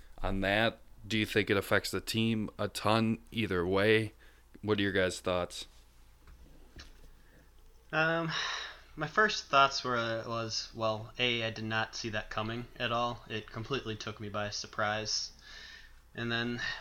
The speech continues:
Speaker 2: my other thoughts were, I was like, well, I guess I kinda get where he's coming from. I mean, it was a high draft pick for the Packers in the last, what, three years, two years, whenever we drafted him.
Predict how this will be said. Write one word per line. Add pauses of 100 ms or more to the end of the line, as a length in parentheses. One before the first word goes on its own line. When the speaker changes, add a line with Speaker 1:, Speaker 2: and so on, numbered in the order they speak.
Speaker 2:
my
other
thoughts
were,
I
was
like,
well,
I
guess
I
kinda
get
where
he's
coming
from.
I
mean,
it
was
a
high
draft
pick
for
the
Packers (560)
in
the
last,
what,
three
years,
two
years, (120)
whenever
we
drafted
him.